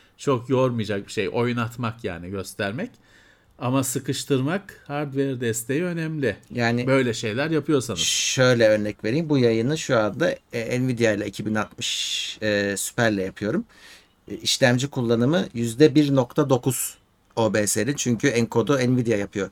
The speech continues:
Speaker 2: Ekran kartı yapıyor.
Speaker 1: Evet. Ha, ben hayatta böyle bir şeyle uğraşmayacağım diyorsanız hiçbir şey ifade etmez normal. Oyunlarda bunların bir şeyi yok.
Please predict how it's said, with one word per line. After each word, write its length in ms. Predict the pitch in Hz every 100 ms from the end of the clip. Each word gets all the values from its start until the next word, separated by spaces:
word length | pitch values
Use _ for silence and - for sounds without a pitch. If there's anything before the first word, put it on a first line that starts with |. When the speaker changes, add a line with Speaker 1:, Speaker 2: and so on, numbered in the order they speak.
| -
Speaker 2:
Ekran 320 | 98 113 107
kartı 300 | 107 101 113
yapıyor. 280 | 107 92 - _ _ _ _ _ _ _ _ _ _ _ _ _ - - _ _ -
Speaker 1:
Evet. 380 | 277 120 - - _ _ _ _
Ha, 280 | - 269 190 170
ben 120 | 233
hayatta 460 | 226 226 226 240 214
böyle 260 | 208 196
bir 60 | 190
şeyle 280 | 196 190 190
uğraşmayacağım 680 | 190 190 - 180 175 190 196
diyorsanız 640 | 127 113 127 214 - - _ _
hiçbir 280 | 214 135 107
şey 180 | 151 156
ifade 340 | 117 101 156
etmez 340 | 190 190 147 131
normal. 360 | 110 98 131 - _ -
Oyunlarda 680 | 135 127 120 107 117 123 143
bunların 720 | 127 120 107 107 87 57 80
bir 80 | 113
şeyi 240 | 98 156
yok. 280 | 175 -